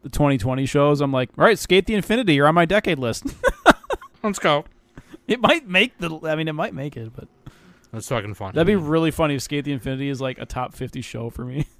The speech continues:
Speaker 1: <laughs> 'Cause it's not, it's not, like, that good, but it's, it's fun. So, anyway. Wrong decade, Nick.
Speaker 2: Yeah, Nick. God.
Speaker 1: I think we've made, uh,
Speaker 2: All right.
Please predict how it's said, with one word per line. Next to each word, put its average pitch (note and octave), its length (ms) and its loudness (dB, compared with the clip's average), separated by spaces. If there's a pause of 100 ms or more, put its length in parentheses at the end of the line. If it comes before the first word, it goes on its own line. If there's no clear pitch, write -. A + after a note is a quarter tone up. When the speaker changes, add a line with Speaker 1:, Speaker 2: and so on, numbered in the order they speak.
(500)
Speaker 1:
<laughs> - 680 -20
'Cause E3+ 140 2
it's E3+ 100 0
not, E3+ 200 2
it's F#3+ 180 -6
not, A3 200 2
like, D#3+ 260 2
that D3+ 300 2
good, C4+ 260 6
but E3+ 140 2
it's, D#3+ 340 -2
it's D3+ 140 -12
fun. B3 320 -8
So, - 260 -14
anyway. - 240 -8 (520)
Wrong C4+ 220 12
decade, D3+ 420 -2
Nick. B2+ 260 -12 (1800)
Speaker 2:
Yeah, F#3 100 0
Nick. C3 460 2 (760)
God. G#2+ 360 -12
Speaker 1:
I E3+ 40 -12
think E3 180 -4
we've D#3+ 160 2
made, D#3 380 0
uh, D3+ 60 2
Speaker 2:
All D3 180 4
right. C#3 240 0